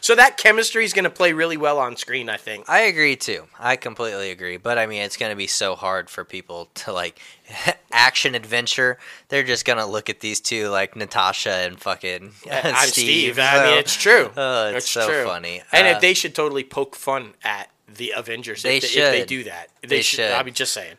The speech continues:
Speaker 2: Um, <laughs> Apple Studios has greenlit Raymond and Ray, a new feature film that unites Ewan McGregor and Ethan Hawke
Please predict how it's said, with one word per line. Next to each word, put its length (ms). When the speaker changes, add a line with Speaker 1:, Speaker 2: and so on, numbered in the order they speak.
Speaker 2:
Um, 520
<laughs> 140
Apple 280
Studios 480
has 200
greenlit 720
Raymond 440
and 160
Ray, 500
a 160
new 260
feature 320
film 280
that 180
unites 560
Ewan 400
McGregor 500
and 140
Ethan 300
Hawke 440